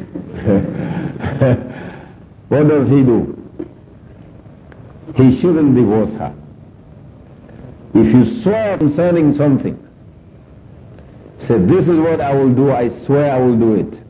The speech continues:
And then you realize that that's actually not the best thing to do. Rasul sallallahu alayhi wa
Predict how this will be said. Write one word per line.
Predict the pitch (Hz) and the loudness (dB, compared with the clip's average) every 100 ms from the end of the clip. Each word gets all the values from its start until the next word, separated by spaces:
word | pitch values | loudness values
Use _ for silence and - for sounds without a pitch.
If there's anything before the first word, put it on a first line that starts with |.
| - - - - - - - - - | -20 -20 -20 -20 -20 -20 -20 -20 -4
And | 117 123 | 2 4
then | 139 131 | 6 4
you | 127 | 4
realize | 135 135 127 131 127 | 4 2 2 0 0
that | 120 104 101 | -2 -4 -2
that's | 127 131 - - - | -2 -2 -6 -16 -6
actually | 127 127 - 120 120 | -4 -4 0 2 4
not | 117 117 | 2 2
the | 107 | 2
best | 98 110 107 - | 2 2 0 -2
thing | 104 95 | -2 -2
to | 95 | 0
do. | 90 73 - - - - - - - - - - - - | 0 -2 -8 -20 -20 -20 -20 -20 -20 -20 -20 -20 -8 -2
Rasul | 98 123 117 | 0 2 2
sallallahu | 127 117 117 113 120 113 110 | 0 0 2 2 2 -2 -2
alayhi | 110 113 107 | 0 0 0
wa | 110 107 | 0 0